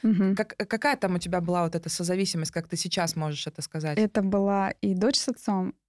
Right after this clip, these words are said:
Speaker 1: и всё-таки отчасти я и женой была, потому что он был ещё и отчасти альфонсом.
Speaker 2: А,
Speaker 1: Да,
Speaker 2: какой,
Speaker 1: там,
Speaker 2: какой
Speaker 1: да.
Speaker 2: интересный коктейль.
Speaker 1: Коктейль.
Speaker 2: А он тебя бил?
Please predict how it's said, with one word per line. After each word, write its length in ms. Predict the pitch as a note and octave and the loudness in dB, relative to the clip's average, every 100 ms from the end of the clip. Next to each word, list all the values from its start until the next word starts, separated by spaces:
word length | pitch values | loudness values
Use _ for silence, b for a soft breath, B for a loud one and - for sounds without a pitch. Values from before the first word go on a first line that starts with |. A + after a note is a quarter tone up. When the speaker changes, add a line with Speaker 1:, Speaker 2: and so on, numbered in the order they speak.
| _ | _
Speaker 1:
и 200 | G3+ F#3+ | -2 0
всё-таки 440 | - G#3 - - | 0 -2 -4 -2
отчасти 520 | F#3+ - G#3 F#3+ - F#3+ | -2 0 -2 -2 -2 0
я 160 | G3 | 2
и 40 | G3 | 2
женой 340 | G3+ A3+ C4+ | 2 4 4
была, 300 | A3 G3+ F#3 | 4 2 -2
потому 320 | - F3+ F#3 | -4 -4 -2
что 220 | F3 - | -2 0
он 160 | F#3+ F#3+ | 0 2
был 220 | G3 G3 | 2 0
ещё 280 | F#3 - G3+ | -2 -2 0
и 340 | G3+ F#3+ F#3 F#3+ | 2 2 2 0
отчасти 500 | F#3 - G#3+ - G3 | -2 -2 -2 0 -2
альфонсом. 800 | F#3 - C4 C#4 - F#3 F3+ - _ _ _ _ | -2 -2 2 2 2 -2 -2 -6 _ _ _ _
Speaker 2:
А, 100 | F3+ | 0
Speaker 1:
Да, 560 | F3+ G3+ G#3 G3+ - A#3 | 2 4 4 4 2 0
Speaker 2:
какой, 220 | G3+ G#3+ | -2 0
Speaker 1:
там, 40 | G#3+ | 2
Speaker 2:
какой 220 | G#3+ G#3+ | 2 2
Speaker 1:
да. 0 | |
Speaker 2:
интересный 340 | G#3+ G#3+ F#3+ G#3 | 2 2 2 -2
коктейль. 560 | A#3 - G3+ E3+ E3+ | -6 -4 -2 -2 -2
Speaker 1:
Коктейль. 460 | A#3+ A3+ - G#3 G3+ | -2 -2 2 2 2
Speaker 2:
А 80 | G3 | 2
он 80 | G3+ | 2
тебя 180 | G3+ | 2
бил? 320 | G3 A#3 D4+ | 2 2 0